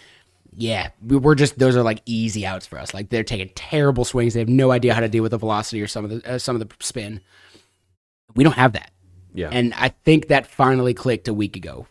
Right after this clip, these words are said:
Speaker 1: for the, for a lot of these guys that, like, it doesn't matter where I hit because it's not like I'm gonna get, like, maybe I'll get one less at bat, but, like, hey, if we score thirteen runs, like, we're all gonna get a lot of at bats, right?
Speaker 2: Yeah.
Speaker 1: Like, it's,
Speaker 2: If
Speaker 1: it's,
Speaker 2: we,
Speaker 1: it's okay.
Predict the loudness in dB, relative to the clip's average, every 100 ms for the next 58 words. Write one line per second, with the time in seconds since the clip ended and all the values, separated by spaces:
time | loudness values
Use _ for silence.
0 | -10 -8 -8 -6 -2 -2 -2 -2 0 2
1 | 2 -2 -2 -4 -2 0 4 6 6 6
2 | 4 4 2 2 2 0 -6 _ _ _
3 | _ _ _ 4 8 8 8 4 -2 -8
4 | _ 0 4 6 6 6 6 6 4 0
5 | 0 4 8 10 10 8 6 4 4 4
6 | 2 2 4 2 2 -4 0 2 4 4
7 | 2 2 0 -6 0 2 4 2 4 4
8 | 4 2 2 2 2 2 -4 -6 -8 -10
9 | -10 -12 -14 -6 -2 0 0 0 0 2
10 | 4 4 6 6 8 6 4 -6